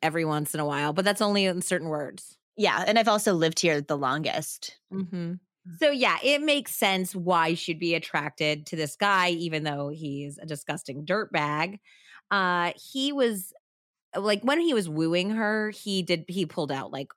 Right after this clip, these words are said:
Speaker 1: all the stops. He bought Stacy a Pontiac Grand Prix. He set her up in
Speaker 2: Oh.
Speaker 1: her own apartment, and he
Speaker 2: Oh.
Speaker 1: furnished it for her. Yeah, so he was like,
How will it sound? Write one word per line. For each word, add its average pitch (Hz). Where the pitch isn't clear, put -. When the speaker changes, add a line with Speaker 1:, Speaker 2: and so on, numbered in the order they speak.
Speaker 1:
all 139
the 151
stops. -
He 147
bought 147
Stacy 151
a 156
Pontiac 143
Grand 147
Prix. 226
He 220
set 180
her 170
up 170
in 165
Speaker 2:
Oh. 175
Speaker 1:
her 175
own 185
apartment, 240
and 185
he 160
Speaker 2:
Oh. -
Speaker 1:
furnished 220
it 277
for 269
her. 285
Yeah, 214
so 196
he 254
was 285
like, 208